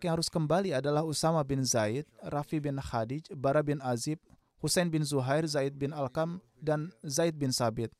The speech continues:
Hazrat Muslim Maud radhiyallahu an bersabda, "Ini adalah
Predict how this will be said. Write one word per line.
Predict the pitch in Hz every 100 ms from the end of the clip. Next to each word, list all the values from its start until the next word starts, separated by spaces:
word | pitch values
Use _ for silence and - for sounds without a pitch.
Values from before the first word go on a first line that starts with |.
| _
Hazrat | 143 170 190
Muslim | 180 - 247
Maud | 196
radhiyallahu | 185 156 151 147
an | 151
bersabda, | 139 - - 208 127 113 147 _ _ _ _ _ _ _ _ _ -
"Ini | 202 196
adalah | 170 170 160